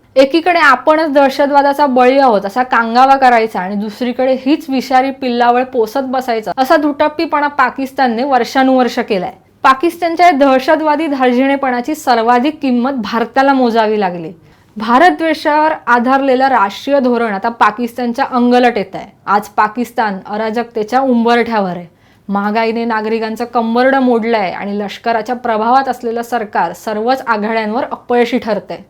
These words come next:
चीनच्या मदतीने जी काही विकास कामं सुरू होती ती देखील आता रखडली. डबघाईला आलेल्या या मित्र देशाला मदतीचा हात चीनने आखडता घेतलाय. अन्यत्र अर्थसहाय्य मिळणं सुद्धा आता कठीण झालंय.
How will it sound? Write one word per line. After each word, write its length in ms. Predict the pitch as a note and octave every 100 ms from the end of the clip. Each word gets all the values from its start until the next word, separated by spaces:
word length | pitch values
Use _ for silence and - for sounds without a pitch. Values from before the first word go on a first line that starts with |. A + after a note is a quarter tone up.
| _ _ _ - _ -
चीनच्या 380 | E4+ F4 F4 D#4+
मदतीने 480 | D4+ D4 D4 D4 D4
जी 140 | C#4+
काही 240 | C#4+ C#4
विकास 340 | C#4 B3+ C4+ C#4
कामं 240 | C#4 C4+
सुरू 300 | C#4 D4+ D#4+
होती 340 | D4+ - F#3+ F3 - -
ती 120 | C4+
देखील 300 | C4+ C4 B3+
आता 200 | A#3 C4
रखडली. 520 | D4 C4+ B3 G3+ F#3 G3+ - _ _ _ _ -
डबघाईला 560 | G#3+ B3 A#3+ A#3+ A#3+ A#3+
आलेल्या 300 | A#3 A#3 A#3
या 140 | A#3+
मित्र 400 | B3 C#4+ C#4+ D4
देशाला 500 | C4 A#3+ B3 A#3 F#3
मदतीचा 640 | F#3+ G#3 G#3 A3 A3 A#3
हात 200 | A3 G#3+
चीनने 420 | G#3+ - A3+ G3+
आखडता 520 | C4 A#3+ - A#3 A#3 A#3
घेतलाय. 400 | G#3+ - F3 - _ _ _
अन्यत्र 440 | C4 C#4+ D4 D4 C#4
अर्थसहाय्य 760 | C#4 B3 B3 C4 C4+ B3 B3
मिळणं 320 | B3+ B3 A#3+ A#3+
सुद्धा 300 | A#3+ F#3+ A#3
आता 180 | G#3+
कठीण 480 | C4 D4 - C#4 C4
झालंय. 300 | G#3 F3+ A3